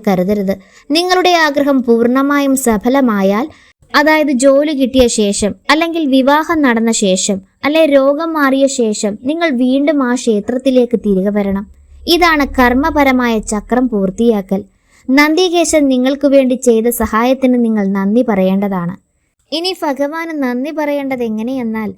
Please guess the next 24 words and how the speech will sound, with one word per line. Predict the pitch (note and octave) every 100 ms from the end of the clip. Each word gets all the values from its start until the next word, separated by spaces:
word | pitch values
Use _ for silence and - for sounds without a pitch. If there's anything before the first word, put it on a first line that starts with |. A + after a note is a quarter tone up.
| _ -
നിങ്ങളുടെ | C#4+ F4 F4 F4 E4+
എല്ലാ | D4+ C#4 C#4+ C#4
ദുരിതങ്ങളും | B3+ B3+ B3 C#4+ D4 C#4+ C4+
നീക്കി | B3 B3+
അനുഗ്രഹം | B3 A#3 A#3 C4+ C4+ C#4 B3
നൽകിയതിന് | G#3 G#3 A#3+ A3+ G3+ G3+ C#4+ _ _ -
നന്ദി | C4+ D4+ E4 F#4+
സൂചകമായ | E4+ D#4+ D4+ C#4+ C#4+ C#4
ഒരു | C4 A#3+
കൂവളത്തുമാല | A#3+ A#3+ B3+ C#4+ D4+ D4+ D4 C4+ A#3+
മഹാദേവന് | A3+ G#3+ G3 A#3 B3+ B3+ A3+ G#3+
സമർപ്പിക്കുക. | - F3+ F#3 - G3+ G#3+ G#3 - _ _ _ _ _ -
തന്റെ | D#4 F4 F4+
ശുപാർശയിലൂടെ | E4+ C#4 C#4 E4 - F4 D#4 D#4 C#4
കാര്യം | C4+ A3+ A3 C#4 C#4+
സാധിച്ചു | C4 B3 A#3+ B3 A#3+
തന്നതിന് | A3 G3+ G3+ F#3+ G3 C#4+ - - - - D4+
നല്ല | E4+ F4+
പൂക്കൾ | D4 B3+ B3 D4+
കൊണ്ടൊരു | D4+ D#4 C#4+ C4
മാല | A#3 A3 G#3 A3
നന്ദി | G#3+ A#3+ C#4 D4 D#4+
ഭഗവാന് | D4 G#3+ G#3+ G3+ G3+ F#3+
ചാർത്തുക. | F#3 F3+ F#3+ G3 G3+